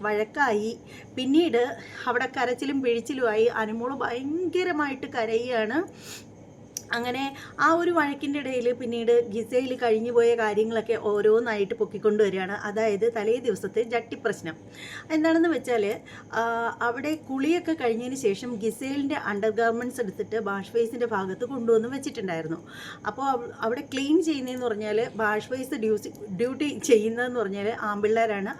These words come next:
അതിൻ്റെ കൂടെ നമ്മുടെ രണയും കൂടിയാണ് ഉള്ളത്. അപ്പോൾ അത് ആരുടേതാണെന്ന് ചോദ്യം വന്നപ്പോഴത്തേക്ക്, ആ, അനുമോൾ എടുത്ത് കാണിച്ചു,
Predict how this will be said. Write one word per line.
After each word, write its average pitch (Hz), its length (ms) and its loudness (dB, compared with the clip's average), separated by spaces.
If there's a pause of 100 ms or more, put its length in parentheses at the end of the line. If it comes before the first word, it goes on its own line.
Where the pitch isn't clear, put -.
അതിൻ്റെ 247 280 -6
കൂടെ 220 260 0
നമ്മുടെ 226 240 -4 (500)
രണയും 320 400 6
കൂടിയാണ് 277 360 -2
ഉള്ളത്. - 260 -4 (580)
അപ്പോൾ 302 200 2 (420)
അത് 302 120 0 (100)
ആരുടേതാണെന്ന് 269 840 -2 (180)
ചോദ്യം 226 360 4
വന്നപ്പോഴത്തേക്ക്, 202 600 -2 (500)
ആ, - 20 0 (500)
അനുമോൾ 294 320 4 (100)
എടുത്ത് 240 200 -2 (120)
കാണിച്ചു, 220 340 0